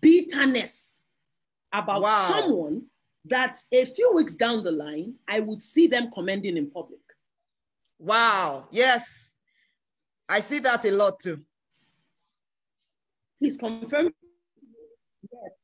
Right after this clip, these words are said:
Speaker 2: I see that. I see that a lot too, Debola.
Speaker 1: Yes. I'm telling
Speaker 2: You're
Speaker 1: you that
Speaker 2: so right.
Speaker 1: something, this is something that has happened from
Speaker 2: So
Speaker 1: campus.
Speaker 2: right.
Speaker 1: Something that
Speaker 2: Yes.
Speaker 1: happened from campus day and still happen. So you see, as
Speaker 2: Right.
Speaker 1: I'm here, I will be a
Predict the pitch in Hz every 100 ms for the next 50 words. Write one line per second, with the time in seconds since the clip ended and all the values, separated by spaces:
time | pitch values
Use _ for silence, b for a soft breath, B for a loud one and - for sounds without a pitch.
0 | _ _ _ _ _ _ _ _ _ _
1 | _ _ _ - 202 208 294 254 233 -
2 | - - 196 - 277 240 226 190 190 185
3 | 175 160 165 160 160 - _ - 247 220
4 | - - _ _ 247 254 339 349 311 226
5 | 269 214 285 285 277 269 403 247 - -
6 | - - 269 277 269 208 175 175 220 220
7 | 202 165 - 285 277 220 165 156 - _
8 | _ - 311 311 330 226 220 240 247 233
9 | 180 _ 226 233 233 - _ 190 185 -
10 | _ - 226 226 - 269 254 - - -
11 | 262 _ _ _ b - 359 285 285 349
12 | - 277 269 254 233 370 - - _ _
13 | _ 302 302 302 453 453